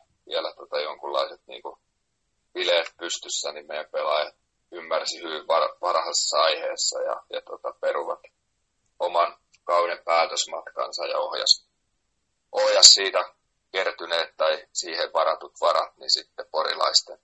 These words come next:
yrittäjien tukemiseen ostamalla lahjakortteja aika merkittävällä summalla ja, ja, tota, ja, ja se oli pelaajien oma, oma päätös ja, ja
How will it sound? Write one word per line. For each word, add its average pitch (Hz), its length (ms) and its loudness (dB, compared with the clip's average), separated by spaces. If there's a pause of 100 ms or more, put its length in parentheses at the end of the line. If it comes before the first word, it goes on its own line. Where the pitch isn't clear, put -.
(140)
yrittäjien 80 760 -4 (1600)
tukemiseen 104 720 0
ostamalla 95 680 2 (100)
lahjakortteja 85 920 0
aika 80 320 -2 (200)
merkittävällä 85 680 -2 (100)
summalla 67 540 -6
ja, 62 140 -8 (160)
ja, - 140 -10
tota, - 400 -8 (340)
ja, 55 140 -4
ja 60 240 -4 (1700)
se - 180 -2
oli 90 200 2
pelaajien 101 500 4
oma, 95 340 0 (280)
oma 95 260 0
päätös 82 580 2
ja, 76 280 -4
ja - 140 -16